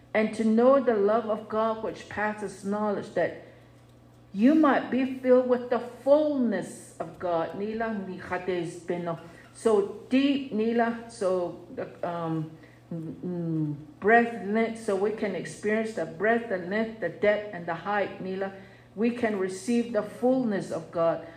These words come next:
So he is big in us. Ishinana, the greater one in us, greater is he that's in me than he that is in the world, Nila. So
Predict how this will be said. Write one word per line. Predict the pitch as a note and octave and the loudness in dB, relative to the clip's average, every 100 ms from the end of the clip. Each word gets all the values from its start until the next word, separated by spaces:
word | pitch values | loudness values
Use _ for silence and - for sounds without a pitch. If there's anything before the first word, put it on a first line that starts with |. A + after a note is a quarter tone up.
| - | -20
So | - A3 G#3+ | 0 2 2
he | G3 C4+ C#4 G3+ | 2 2 2 2
is | F3 D#3+ | 2 -2
big | - - B3+ C4+ | -2 4 4 2
in | G3 F3+ | -4 -6
us. | - E3+ - - | -4 -4 -6 -4
Ishinana, | A#3+ A#3 C4 A#3 F#3 A3 A3+ A3+ | -2 0 2 2 2 2 2 0
the | F#3 | -2
greater | - A3+ B3+ B3 | 4 6 6 6
one | B3 B3 B3+ | 2 2 2
in | A#3+ B3 A#3+ | 2 0 0
us, | B3 E3 - | -4 -8 -6
greater | G3 A3+ B3 A3 | 0 4 4 4
is | D#3 F3+ - | 0 -2 -4
he | A#3 A#3 A3 | -2 0 0
that's | - E3 - | -2 -6 -4
in | D#3+ F#3+ G3+ | -6 -4 -2
me | A3+ A#3 G#3 D#3+ - - - - | 2 2 2 -2 -8 -18 -12 -2
than | F#3+ F#3 | -2 0
he | A#3 A#3+ A#3 | 2 2 2
that | F3+ - | 0 -2
is | G#3+ G#3 - - | -4 -4 -10 -10
in | F#3+ G3 F#3+ | -6 -4 -2
the | E3+ | -4
world, | E3+ G3 G#3+ F#3 D#3+ E3 | -2 0 0 0 0 -2
Nila. | F#3 F#3+ F#3 - - - - - | -4 -4 -6 -12 -18 -20 -20 -8
So | - G3+ F#3 E3+ - | 0 4 4 2 0